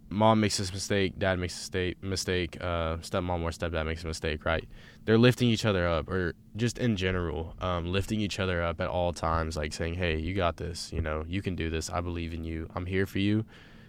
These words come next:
you know, I'm not leaving, um, and I'm gonna help you through this," right? And I think even just,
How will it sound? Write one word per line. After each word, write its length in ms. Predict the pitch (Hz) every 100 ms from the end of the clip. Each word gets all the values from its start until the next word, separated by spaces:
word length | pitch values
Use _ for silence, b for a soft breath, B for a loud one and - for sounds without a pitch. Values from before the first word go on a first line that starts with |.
| B
you 80 | 87
know, 180 | 85 76
I'm 120 | 87
not 160 | 98 85
leaving, 500 | 92 92 95 104 101 -
um, 480 | 90 85 78 76 80 - B B B B - -
and 360 | 92 82 73 -
I'm 140 | 98
gonna 100 | 95
help 220 | 90 87
you 80 | 80
through 180 | 82 82
this," 300 | 71 85 -
right? 240 | 85 85 - B B B B B
And 100 | 117
I 80 | 123
think 320 | 139 143 113 - - - - -
even 380 | 139 160 147
just, 500 | 107 117 107 - -